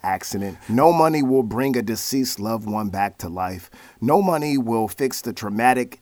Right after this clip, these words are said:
experience from being a survivor of rape. No money will unenslave and reverse the oppression of a group of people who have endured it for centuries. However,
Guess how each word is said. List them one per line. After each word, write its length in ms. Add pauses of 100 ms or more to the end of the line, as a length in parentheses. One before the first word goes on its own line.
experience 760
from 280
being 340
a 40
survivor 640
of 160
rape. 340 (520)
No 260
money 640 (200)
will 600 (320)
unenslave 1120
and 260
reverse 560
the 140
oppression 580
of 140
a 80
group 320
of 140
people 540 (320)
who 160
have 180
endured 760
it 240 (340)
for 140
centuries. 640 (380)
However, 520